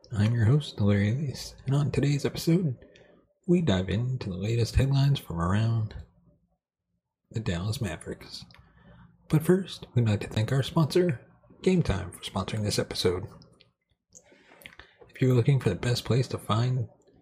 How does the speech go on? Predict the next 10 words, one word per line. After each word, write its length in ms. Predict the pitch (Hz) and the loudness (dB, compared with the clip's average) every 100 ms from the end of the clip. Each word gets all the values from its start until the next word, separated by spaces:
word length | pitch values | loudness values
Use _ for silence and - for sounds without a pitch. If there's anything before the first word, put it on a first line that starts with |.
| _ _ _ - | _ _ _ -4
Dallas 320 | 101 120 - | -2 -2 0
Maverick 300 | 131 135 - | -2 -2 0
tickets 440 | 147 160 170 - | 2 4 0 -4
or 60 | 92 | -8
tickets 360 | - 104 98 - | -4 -4 -4 -4
to 100 | 104 | 0
any 220 | 104 113 | 0 0
kind 200 | - 113 | 0 0
of 100 | 113 | 0
event, 260 | 123 165 | 2 2